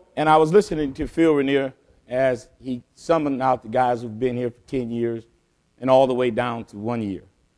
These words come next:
I know that three years from now,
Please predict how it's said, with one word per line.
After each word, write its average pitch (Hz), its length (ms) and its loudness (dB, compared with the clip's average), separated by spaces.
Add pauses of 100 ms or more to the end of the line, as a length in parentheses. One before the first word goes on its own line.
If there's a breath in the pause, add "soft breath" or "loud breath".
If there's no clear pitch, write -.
(600)
I 160 160 4
know 151 280 6
that 131 560 4 (280)
three 156 200 6
years 143 260 4
from 123 160 -4
now, 113 340 -2